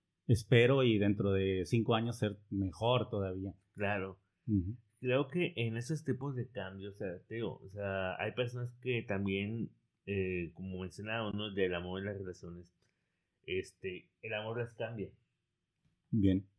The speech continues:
Speaker 2: En ocasiones es para bien y en ocasiones es para mal.
Speaker 1: Claro.
Speaker 2: Te-, creo yo que uno tiene que discernir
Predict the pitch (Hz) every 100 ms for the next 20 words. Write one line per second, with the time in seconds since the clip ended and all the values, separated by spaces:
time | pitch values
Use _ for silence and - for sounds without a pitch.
0 | - 110 110 110 127 120 127 - 147 131
1 | 120 123 139 - 101 98 92 87 98 -
2 | - 92 127 208 113 - - - 104 92
3 | 87 - - 131 139 135 135 143 131 127
4 | 131 127 127 123 123 123 107 110 110 113